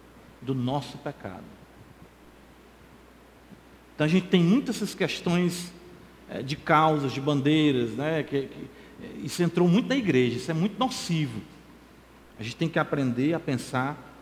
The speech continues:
biblicamente. Então as boas obras, elas, elas consumam exatamente a nossa espiritualidade, a nossa vida com Deus. Não especulação. Eu não me admiro com nenhum prodígio intelectual teológico.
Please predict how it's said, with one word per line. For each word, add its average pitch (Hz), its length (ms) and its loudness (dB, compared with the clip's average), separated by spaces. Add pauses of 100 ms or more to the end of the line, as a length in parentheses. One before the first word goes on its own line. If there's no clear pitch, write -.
(140)
biblicamente. 175 720 -4
Então 185 160 -2
as 185 120 2
boas - 420 -2
obras, 131 560 -2 (540)
elas, 156 400 0 (260)
elas - 340 -2 (100)
consumam 214 840 2 (280)
exatamente 120 520 -2
a 120 40 -6
nossa 117 200 -6
espiritualidade, 117 680 -12 (420)
a 107 80 -8
nossa 120 300 -2
vida 131 420 -4
com 135 160 -6
Deus. 98 240 -4 (320)
Não 175 520 4 (260)
especulação. 147 960 -2 (720)
Eu 202 160 8
não 214 320 8
me 269 140 4
admiro 214 560 4 (100)
com 247 240 4
nenhum 277 720 6
prodígio 247 560 4
intelectual 240 560 4
teológico. 147 540 0